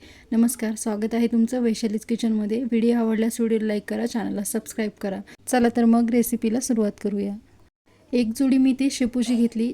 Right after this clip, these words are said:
शेपू निसून असे पाण्यात टाकून ठेवली होती. शेपू चिरण्याच्या अगोदर धुवून घ्यायची. याच्यामध्ये भरपूर अशा काड्या असतात, जर जाड काड्या असतील तर त्या घ्यायच्या नाही, फक्त आपल्याला याच्यामध्ये कोवळ्या कोवळ्या काड्या घ्यायच्या.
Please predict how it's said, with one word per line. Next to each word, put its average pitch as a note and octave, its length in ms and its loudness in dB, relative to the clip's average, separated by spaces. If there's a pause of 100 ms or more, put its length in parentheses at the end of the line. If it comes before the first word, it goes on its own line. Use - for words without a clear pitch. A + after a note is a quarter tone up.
शेपू B3 420 -2
निसून B3+ 340 4
असे A#3+ 200 0
पाण्यात A#3 400 0
टाकून A3+ 280 0
ठेवली A#3 300 2
होती. A3+ 440 -4
शेपू B3 420 -4
चिरण्याच्या B3 520 4
अगोदर A3+ 300 -2
धुवून A#3 360 4
घ्यायची. A#3 420 0 (480)
याच्यामध्ये A#3+ 500 2
भरपूर A#3 400 0
अशा B3 240 0
काड्या A3+ 340 0
असतात, A3 320 -4 (400)
जर A#3 120 2
जाड A#3 280 2
काड्या A#3+ 300 2
असतील A#3 320 -2
तर C4+ 80 -4 (100)
त्या A#3+ 120 0
घ्यायच्या A3+ 380 0
नाही, G#3 160 -6 (100)
फक्त - 200 -8
आपल्याला A#3 300 -2
याच्यामध्ये A3+ 320 0
कोवळ्या A#3 380 2
कोवळ्या A#3 280 0
काड्या G#3+ 240 -4
घ्यायच्या. A3 360 -2